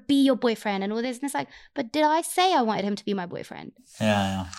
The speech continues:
Speaker 2: That's that gray area that most people don't understand.
Speaker 1: Yeah, and the gray area is the best because you know what? I feel safe.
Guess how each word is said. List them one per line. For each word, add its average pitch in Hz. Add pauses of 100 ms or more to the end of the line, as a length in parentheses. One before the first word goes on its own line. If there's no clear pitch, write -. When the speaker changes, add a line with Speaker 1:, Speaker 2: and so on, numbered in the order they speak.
(200)
Speaker 2:
That's 135
that 135
gray 147
area 104
that 104
most 107
people 110
don't 104
understand. 104
Speaker 1:
Yeah, 392
and 311
the 330
gray 339
area 359
is 302
the 240 (140)
best 320
because 262
you 285
know 320
what? 349 (280)
I 254
feel 330
safe. 320